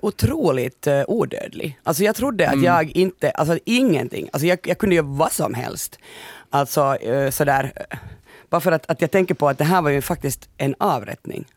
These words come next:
Speaker 1: av en
Speaker 2: Mm.
Speaker 1: nittonåring på öppen
Speaker 2: Verkligen.
Speaker 1: gata. I liksom, i, in-, inte ens i förorten, utan det, det har ju centrif-, det är liksom kommit i centrum.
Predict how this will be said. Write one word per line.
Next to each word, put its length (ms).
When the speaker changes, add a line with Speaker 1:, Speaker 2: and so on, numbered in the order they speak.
Speaker 1:
av 240
en 100
Speaker 2:
Mm. 160
Speaker 1:
nittonåring 460
på 100
öppen 300
Speaker 2:
Verkligen. 400
Speaker 1:
gata. 100
I 180
liksom, 380
i, 360
in-, 200
inte 280
ens 160
i 160
förorten, 680
utan 320
det, 80
det 100
har 100
ju 80
centrif-, 680
det 280
är 160
liksom 240
kommit 240
i 60
centrum. 580